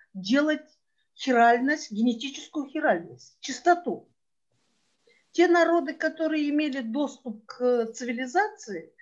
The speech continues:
и жили, скажем, э, и могли соприкасаться с другими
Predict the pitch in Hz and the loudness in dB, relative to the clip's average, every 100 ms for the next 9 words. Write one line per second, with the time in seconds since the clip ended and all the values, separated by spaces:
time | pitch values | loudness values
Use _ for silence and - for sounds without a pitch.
0 | _ - 240 262 302 262 247 - 262 226 | _ -10 -6 -4 -4 -6 -8 -4 -2 -2
1 | 214 202 - _ _ _ - 185 180 180 | -6 -8 -10 _ _ _ -10 -8 -6 -8
2 | 180 185 _ 254 254 254 247 233 262 - | -10 -14 _ -2 0 0 -4 -6 -6 -6
3 | 240 254 254 247 233 220 196 240 254 392 | -6 -6 -2 -2 -4 -10 -8 -8 -4 -4
4 | 392 294 | -2 -6